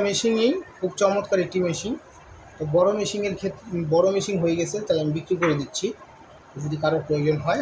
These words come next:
আপনারা আমাদের, আমার নাম্বারে যোগাযোগ করে এগুলো নিতে পারবেন, বা আমার বাসার সামনে এসে দেখে শুনে নিতে পারবেন। তো আশা করি আমাদের ভিডিওটা যদি ভালো লেগে থাকে, অবশ্যই আমাদের চ্যানেলটাকে সাবস্ক্রাইব করবেন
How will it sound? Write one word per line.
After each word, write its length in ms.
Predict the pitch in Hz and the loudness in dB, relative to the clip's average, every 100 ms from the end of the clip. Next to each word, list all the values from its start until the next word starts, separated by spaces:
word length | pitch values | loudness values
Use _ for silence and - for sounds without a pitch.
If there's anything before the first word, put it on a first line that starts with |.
| 220 | -2
আপনারা 240 | - 139 135 | -4 -4 -2
আমাদের, 220 | 139 143 - | 0 0 0
আমার 180 | 147 147 131 120 - - - - - 139 | -2 -2 -2 -6 -16 -20 -20 -20 -10 -4
নাম্বারে 280 | 143 147 139 | 0 2 2
যোগাযোগ 280 | 147 151 156 - | 4 4 2 4
করে 160 | 160 160 151 | 4 4 0
এগুলো 200 | 139 143 143 | -2 0 2
নিতে 160 | 143 151 156 | 2 2 4
পারবেন, 260 | 143 135 240 - - - - | 2 2 -2 -8 -20 -20 -2
বা 80 | 175 175 | 4 4
আমার 200 | 175 175 165 | 6 4 4
বাসার 260 | 165 180 156 | 0 0 -2
সামনে 240 | 175 170 170 | 0 2 2
এসে 160 | 165 185 156 | 2 2 2
দেখে 200 | 156 185 - | 0 -2 -2
শুনে 180 | 170 170 | -2 0
নিতে 220 | 156 151 | 0 0
পারবেন। 340 | 135 120 143 247 - - - - - - | -2 -2 -2 -4 -12 -20 -20 -20 -20 -2
তো 60 | 147 - 170 | -2 0 0
আশা 160 | - | 2
করি 200 | 202 220 226 - | 2 4 4 4
আমাদের 220 | 180 190 185 | 4 4 4
ভিডিওটা 340 | 180 180 202 196 | 4 4 4 2
যদি 120 | 190 151 | 0 0
ভালো 140 | 156 170 | 4 6
লেগে 160 | 185 185 | 6 6
থাকে, 200 | 185 190 190 - | 4 4 2 2
অবশ্যই 520 | 160 175 - 196 190 190 - - - - - - - - - - - - - - | 0 0 0 2 2 0 -8 -16 -18 -20 -20 -20 -20 -20 -20 -20 -20 -20 -14 -4
আমাদের 220 | 160 170 | 0 2
চ্যানেলটাকে 360 | 185 175 175 175 165 | 4 4 4 2 0
সাবস্ক্রাইব 320 | 147 190 180 - | 0 2 4 4
করবেন 240 | 170 180 | 4 4